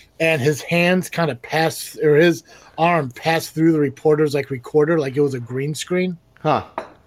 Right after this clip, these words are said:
Speaker 1: So it's, like, all
Speaker 2: Weird.
Speaker 1: these goofy things where people are saying, like,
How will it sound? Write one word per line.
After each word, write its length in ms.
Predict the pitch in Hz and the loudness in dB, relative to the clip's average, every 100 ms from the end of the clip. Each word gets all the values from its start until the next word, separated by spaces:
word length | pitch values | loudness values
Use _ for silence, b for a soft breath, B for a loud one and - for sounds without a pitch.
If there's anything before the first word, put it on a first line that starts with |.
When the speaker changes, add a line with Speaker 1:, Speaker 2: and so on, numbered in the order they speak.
| - b b b b b | -20 b b b b b
Speaker 1:
So 120 | 185 | 2
it's, 80 | 180 | 2
like, 100 | 185 | 2
all 120 | 170 262 | 4 6
Speaker 2:
Weird. 40 | |
Speaker 1:
these 160 | 269 147 | 6 4
goofy 380 | 123 202 196 170 | 4 4 4 0
things 340 | - 180 160 | 2 2 4
where 60 | 143 | 2
people 260 | 175 175 | 0 2
are 40 | 160 | 0
saying, 240 | - 180 | 0 -2
like, 220 | 156 135 | -2 -4